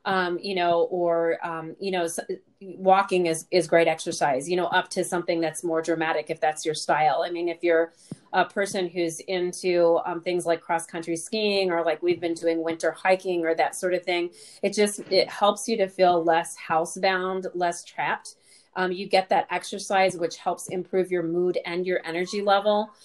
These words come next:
And it helps you, um, it, it, it helps lift your mood, really. Um, and so, yeah, exercise is actually really big. So routines,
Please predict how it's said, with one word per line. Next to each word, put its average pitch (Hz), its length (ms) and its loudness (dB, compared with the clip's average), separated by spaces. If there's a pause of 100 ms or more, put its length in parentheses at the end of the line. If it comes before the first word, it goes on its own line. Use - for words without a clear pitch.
(180)
And 185 140 2
it 165 60 0
helps - 500 -4
you, 190 480 2
um, 165 480 -4
it, - 220 -2
it, 123 200 -2
it 190 120 0
helps 202 320 -2
lift 196 200 0
your 170 120 0
mood, 156 480 -4
really. 170 420 0 (460)
Um, 175 560 2
and 180 200 -2
so, 175 540 4
yeah, 190 240 4
exercise 202 540 0
is 185 120 -8
actually 180 280 -4
really 170 200 -2
big. 156 280 -4
So 190 180 -2
routines, 247 720 -4